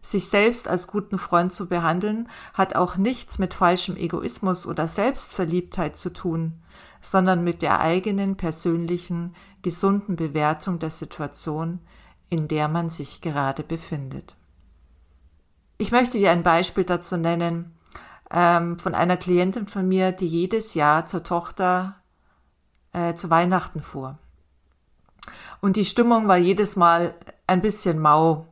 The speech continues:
weil sie so weit zu ihrer Tochter fahren musste und eigentlich hatte sie gar nicht Lust,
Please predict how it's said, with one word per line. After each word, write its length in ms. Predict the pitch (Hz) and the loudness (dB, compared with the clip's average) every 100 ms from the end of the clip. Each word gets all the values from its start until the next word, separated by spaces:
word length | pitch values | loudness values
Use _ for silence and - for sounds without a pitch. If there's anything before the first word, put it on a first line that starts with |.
| _ _ _ _ _ _ _ _ _ _ - | _ _ _ _ _ _ _ _ _ _ -2
weil 280 | 175 175 180 | 2 4 4
sie 500 | 185 175 170 - - - | 2 2 2 0 -8 -18
so 400 | - - 214 226 | -6 2 4 6
weit 280 | 180 170 185 | 6 4 2
zu 120 | - | -2
ihrer 240 | 165 160 156 | -4 -2 -2
Tochter 360 | 180 - 165 | -4 -4 -6
fahren 360 | 156 151 156 156 | 0 2 2 0
musste 400 | 160 165 - 165 | -6 -6 -8 -10
und 200 | 156 - | -8 -6
eigentlich 560 | - 165 175 165 160 170 | -2 -2 -2 -6 -8 -8
hatte 220 | 165 160 | -8 -8
sie 220 | - 156 | -10 -4
gar 200 | 156 165 | 0 0
nicht 300 | 165 160 - | 0 -8 -6
Lust, 380 | 175 185 - | -4 -4 -8